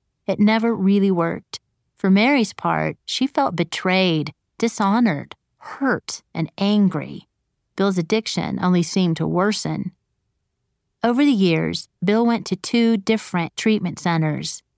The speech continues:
He participated in twelve-step programs, as did she. Hope would rise in their hearts for a little while, but only for a little while.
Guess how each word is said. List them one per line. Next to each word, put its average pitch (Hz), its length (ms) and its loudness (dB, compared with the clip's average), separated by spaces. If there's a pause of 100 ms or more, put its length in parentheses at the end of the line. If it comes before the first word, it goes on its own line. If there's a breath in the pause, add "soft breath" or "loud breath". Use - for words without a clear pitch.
(120)
He 214 120 0
participated 226 840 2
in 180 100 2
twelve-step 214 640 0
programs, 160 680 -2
as 208 260 2
did 180 220 0
she. 233 500 -2 (720)
Hope 311 260 0
would 226 140 2
rise 220 400 2
in 202 80 6
their 190 140 4
hearts 214 440 0
for 190 140 0
a 175 80 4
little 214 240 2
while, 233 480 2 (480)
but 180 100 -2
only 254 460 4
for 226 180 -4
a 202 80 2
little 180 240 2
while. 170 560 0